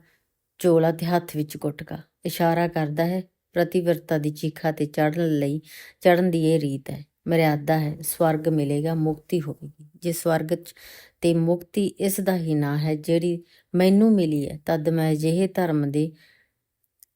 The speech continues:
ਫਾ-, ਫਾੜੇ ਉਡਾ ਦੇਵਾਂ। ਚੰਨੇ, ਜੇ ਕੋਈ ਅਗਾਂਹ ਹੋਰ ਜਨਮ ਹੁੰਦਾ ਤਾਂ ਉਸ ਵਿੱਚ ਜ਼ਿੰਦਗੀ ਮੈਂ ਤੇਰੇ ਲੱਖ, ਲੱਖ ਜ-, ਜਨਮ ਇੰਤਜ਼ਾਰ ਕਰ ਲੈਂਦੀ,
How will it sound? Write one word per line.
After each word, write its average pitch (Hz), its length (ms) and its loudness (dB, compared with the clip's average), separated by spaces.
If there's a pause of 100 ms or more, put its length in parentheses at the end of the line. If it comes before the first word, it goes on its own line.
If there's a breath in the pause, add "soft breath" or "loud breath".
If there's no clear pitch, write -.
ਫਾ-, - 420 2 (400)
ਫਾੜੇ 202 580 4
ਉਡਾ 160 340 4
ਦੇਵਾਂ। 147 320 -4 (600)
ਚੰਨੇ, 156 440 2 (380)
ਜੇ 180 260 2
ਕੋਈ 170 240 -2 (100)
ਅਗਾਂਹ 175 380 0
ਹੋਰ 165 260 0
ਜਨਮ 156 340 0
ਹੁੰਦਾ 151 320 -2
ਤਾਂ 156 140 -2
ਉਸ 151 140 -4
ਵਿੱਚ 151 200 -8
ਜ਼ਿੰਦਗੀ 147 480 0
ਮੈਂ 151 200 0
ਤੇਰੇ 151 340 0
ਲੱਖ, 151 260 0 (460)
ਲੱਖ 170 360 -4
ਜ-, 151 320 -10
ਜਨਮ 151 380 -2
ਇੰਤਜ਼ਾਰ 147 640 -6
ਕਰ 143 220 -8
ਲੈਂਦੀ, 147 320 -10